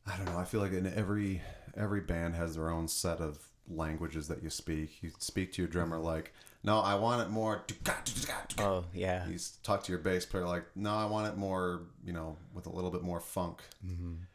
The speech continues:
Speaker 1: And then you talk to your producer like, "I want this to sound like this." And your producer gets it. Your
Speaker 2: Mm-hmm.
Speaker 1: drummer gets that. Your bass player, so on.
Speaker 2: Mm-hmm.
Speaker 1: Um, and if you get, like, that perfect storm of people together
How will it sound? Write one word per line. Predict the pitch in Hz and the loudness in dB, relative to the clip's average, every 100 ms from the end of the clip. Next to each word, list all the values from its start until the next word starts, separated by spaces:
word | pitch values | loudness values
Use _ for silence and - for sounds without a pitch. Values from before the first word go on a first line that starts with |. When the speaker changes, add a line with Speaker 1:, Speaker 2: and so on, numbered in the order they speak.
| - - | -20 -6
Speaker 1:
And | 92 | 0
then | 92 | 0
you | 87 | 2
talk | 95 92 | 2 0
to | |
your | 87 | 0
producer | - 85 117 107 92 87 | -4 0 2 2 0 0
like, | 82 82 80 - - - | 0 -2 -4 -12 -20 -4
"I | 98 | 2
want | 104 113 | 4 4
this | 104 - | 2 0
to | 95 | 0
sound | 104 92 | 2 2
like | 85 80 | 0 -2
this." | 95 82 - - - - - _ - - | -2 0 0 -2 -6 -16 -20 _ -20 -10
And | 92 | -4
your | 87 | -4
producer | 87 87 95 - 90 | -2 0 0 0 -2
gets | 90 87 - | 0 0 0
it. | 87 - - - - | -2 -6 -16 -20 -8
Your | 98 | -4
Speaker 2:
Mm-hmm. | 87 | 0
Speaker 1:
drummer | 95 87 | 2 2
gets | 85 87 - | 0 0 0
that. | 87 82 85 - - - | 0 0 -2 -8 -14 -8
Your | 87 | -6
bass | 87 85 | -4 -6
player, | - 82 80 - | -6 -4 -4 -4
so | - 85 | -2 -2
on. | 80 76 82 - - | -2 -6 -8 -14 -10
Speaker 2:
Mm-hmm. | 90 87 80 80 90 | -6 -4 -6 -6 -2
Speaker 1:
Um, | 87 80 78 78 78 - - - - - - - - - - - - - - | 0 0 -2 -4 -6 -12 -20 -20 -20 -18 -18 -20 -20 -20 -20 -20 -20 -20 -6
and | 101 98 92 | 2 4 4
if | 87 | 2
you | 98 | 0
get, | 98 110 | 2 2
like, | 98 92 | 2 0
that | 90 85 - - | 0 -2 -4 -2
perfect | - 113 110 101 | 2 2 0 -2
storm | - - 101 87 | 0 2 2 2
of | - | 0
people | 101 92 | -2 0
together | 82 82 85 80 80 80 | -2 0 0 0 0 -2